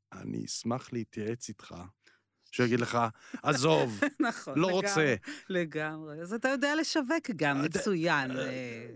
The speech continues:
Speaker 1: תראי, אני, אני חושב שהיו לי המון שנות אנשים, וזה מתחיל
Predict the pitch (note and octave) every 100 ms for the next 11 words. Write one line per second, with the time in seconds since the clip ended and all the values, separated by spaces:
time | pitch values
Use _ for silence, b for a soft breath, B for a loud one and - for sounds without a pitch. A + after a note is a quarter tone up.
0 | A2+ _ E3+ E3 G3 C#3 D3+ D#3+ D#3+ C3+
1 | A#2+ - _ - - D3 - F3 - G3+
2 | E3 E3+ F3 F3 C3+ C3+ C#3+ F3+ F#3+ E3+
3 | - D3 D3 D#3+ D3+ C#3+ - C3+ C#3 C#3
4 | C#3 - - A2+ G#2 A2+ A#2 A#2 - C3+
5 | C#3+ D3